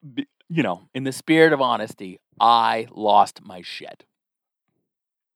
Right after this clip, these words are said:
Christy and I have joked over the years about being on vacation and just watching families melt down. It was me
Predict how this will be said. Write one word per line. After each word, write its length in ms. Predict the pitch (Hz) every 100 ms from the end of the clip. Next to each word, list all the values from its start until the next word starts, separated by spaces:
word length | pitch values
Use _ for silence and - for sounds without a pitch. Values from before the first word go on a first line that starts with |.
| _ _ _ - - _ _ _ _ _
Christy 280 | - 208 220
and 80 | 214
I 100 | 196
have 140 | 170
joked 340 | 147 156 139 143
over 160 | 131
the 100 | 120
years 220 | 113 107
about 220 | 117 113 107
being 160 | 120
on 140 | 113 107
vacation 600 | 107 113 98 - 98 92
and 140 | 110 107
just 180 | 117 113
watching 480 | 101 110 - 117
families 480 | 107 120 104 104 101
melt 320 | 92 98 101
down. 340 | - 95 101 101 _ _ _
It 120 | 170
was 180 | 170 143
me 240 | 110 73